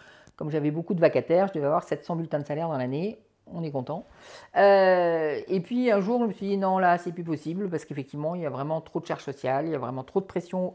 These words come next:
effectivement, avec le, le, le droit social en France. Et donc, j'ai décidé que maintenant, je ne travaillais plus qu'avec des indépendants. En plus, c'est un, c'est un mode qui me convient mieux, qui me convient mieux à moi, parce que je ne sais absolument pas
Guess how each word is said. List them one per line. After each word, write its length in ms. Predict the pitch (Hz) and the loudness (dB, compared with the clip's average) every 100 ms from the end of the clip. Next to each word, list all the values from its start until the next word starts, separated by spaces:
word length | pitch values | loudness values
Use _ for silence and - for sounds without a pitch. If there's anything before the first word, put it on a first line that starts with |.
| - | -6
effectivement, 600 | 165 170 - 165 170 170 - | -6 -6 -8 -6 -4 -4 -4
avec 340 | 139 151 147 | -4 -6 -6
le, 140 | 143 | -8
le, 520 | 135 131 127 110 - - | -4 -6 -6 -8 -10 -8
le 180 | 143 151 | -6 -4
droit 260 | 156 147 | 4 4
social 600 | 170 160 - 175 160 160 - _ _ _ _ _ _ - | 4 -6 -2 2 2 2 -8 _ _ _ _ _ _ 4
en 120 | 170 | 4
France. 340 | - 147 185 - _ - - - - - | 4 -4 -6 -12 _ -18 -14 -14 -6 4
Et 140 | 190 | 6
donc, 200 | 190 226 | 8 6
j'ai 100 | 202 | 6
décidé 420 | 165 - 156 220 | 2 -2 0 0
que 100 | 226 | 2
maintenant, 220 | 170 180 208 | 0 0 -2
je 80 | |
ne 40 | 190 | -2
travaillais 320 | 165 160 220 | 0 0 -2
plus 180 | 226 240 | -6 0
qu'avec 300 | 220 220 202 | 0 0 -2
des 300 | 220 202 208 | -4 0 2
indépendants. 460 | 202 196 165 143 - | 2 0 -2 -6 -10
En 100 | 147 | -12
plus, 160 | 202 | -12
c'est 220 | 185 175 170 | -8 -4 -4
un, 100 | 160 - | -6 -8
c'est 200 | - 165 | -10 -6
un 180 | 156 143 | -4 -4
mode 440 | 139 170 190 - - | -2 2 2 2 -10
qui 160 | 151 | -10
me 100 | 135 | -10
convient 400 | 131 - 139 135 | -10 -8 -6 -6
mieux, 280 | 139 226 427 | -4 -6 -6
qui 140 | - 160 | -10 -8
me 80 | |
convient 260 | 151 156 151 | -6 -4 -2
mieux 180 | 147 147 | -2 -2
à 60 | |
moi, 380 | 139 139 - - - | 0 -2 -2 -6 -4
parce 180 | 147 - | -4 -4
que 320 | - 156 156 - - _ 139 | -2 -2 -2 -14 -20 _ -8
je 160 | 143 | -6
ne 40 | 151 | -6
sais 220 | - - | -6 -12
absolument 480 | - - 175 165 143 | -10 -6 -4 -4 -2
pas 440 | 208 269 - | 2 2 0